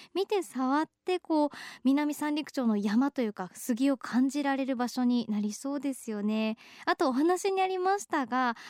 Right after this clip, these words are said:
うたつにある山、辰金山のツツジ、これ五月の下旬からっておっしゃってましたが、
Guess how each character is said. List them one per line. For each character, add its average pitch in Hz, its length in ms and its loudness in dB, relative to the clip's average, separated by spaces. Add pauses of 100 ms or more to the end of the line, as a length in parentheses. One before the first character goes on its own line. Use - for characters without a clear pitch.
(120)
う 262 80 -4
た 359 200 0
つ 370 180 -2
に 359 180 2
あ 339 100 2
る 240 200 0
山、 202 440 0
辰 311 380 -6
金 339 320 0
山 294 260 0
の 240 140 2
ツ - 240 -16
ツ 285 180 0
ジ、 220 280 -2 (240)
こ 320 120 2
れ 311 140 2 (200)
五 381 140 2
月 440 300 0
の 240 200 4
下 233 220 0
旬 277 280 0
か 294 140 -4
ら 294 120 0
っ 285 40 -6
て - 140 -6
お 214 60 -2
っ - 20 -6
し 214 100 -8
ゃ 220 40 -4
っ - 20 -10
て 202 140 -8
ま 208 160 0
し - 40 -10
た 214 160 -6
が、 220 220 0